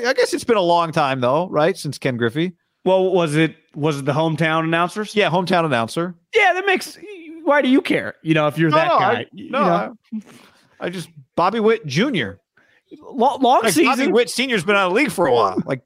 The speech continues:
Speaker 1: Ken Griffey came in, Senior was still in the league.
Speaker 2: It's, it's a bold move, but, you know, baseball needs it. Did you see my rant that I posted about Dog and, uh, Steve Phillips?
Speaker 1: I didn't, I,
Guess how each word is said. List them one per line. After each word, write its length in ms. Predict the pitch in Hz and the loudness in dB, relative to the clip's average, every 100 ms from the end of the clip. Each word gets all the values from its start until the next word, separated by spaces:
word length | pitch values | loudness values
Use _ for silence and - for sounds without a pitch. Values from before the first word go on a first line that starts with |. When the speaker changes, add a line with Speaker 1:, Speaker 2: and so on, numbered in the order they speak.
| - | -6
Speaker 1:
Ken 160 | 196 214 | -2 0
Griffey 220 | 262 262 | 0 -2
came 240 | 196 190 | -2 0
in, 240 | 180 170 156 | 2 0 -2
Senior 300 | - 233 226 | -4 0 2
was 100 | 165 | 2
still 180 | 170 214 | 2 2
in 60 | 160 | 4
the 80 | |
league. 400 | 151 294 185 104 - _ _ _ _ _ _ _ - | 4 4 2 -2 -14 _ _ _ _ _ _ _ -4
Speaker 2:
It's, 260 | 571 554 | -4 -2
it's 180 | - 453 | -4 -2
a 60 | 427 | -2
bold 260 | 359 320 311 | 0 0 2
move, 320 | 226 294 330 | 0 0 0
but, 180 | 233 226 _ | -2 -2 _
you 80 | 330 | -2
know, 100 | 262 | 0
baseball 420 | 254 240 240 262 | 2 0 2 2
needs 220 | 226 180 170 | 2 0 -2
it. 200 | 214 190 | -8 -8
Did 120 | 151 | -2
you 120 | 202 | 0
see 180 | 202 202 | 2 0
my 240 | 160 170 | 2 0
rant 340 | 156 143 151 - | 0 0 0 0
that 80 | 151 | 0
I 80 | |
posted 320 | 147 156 151 147 | 2 0 0 -2
about 280 | 143 143 - _ _ 143 | 2 0 -2 _ _ -4
Dog 380 | 147 143 147 - - | 0 2 0 -4 -4
and, 280 | 139 135 139 | -2 0 0
uh, 320 | 135 131 131 | 0 0 -4
Steve 260 | - 147 131 | -4 -6 -2
Phillips? 380 | 143 147 - - - | 0 0 -4 -10 -4
Speaker 1:
I 120 | 156 | 0
didn't, 260 | 175 156 151 | 0 -2 -2
I, 380 | 147 139 131 | -2 0 -2